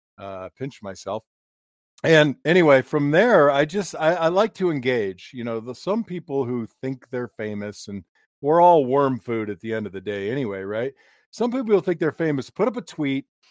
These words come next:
and then just leave it there and let everybody else fights. I like to engage.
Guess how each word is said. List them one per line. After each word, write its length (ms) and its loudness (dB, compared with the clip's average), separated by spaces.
and 140 2
then 160 2
just 240 -8
leave 380 -4
it 160 -4
there 420 -2
and 260 -6
let 200 -8
everybody 400 -6
else 180 -6
fights. 420 -6
I 140 0
like 220 0
to 180 -6
engage. 580 -4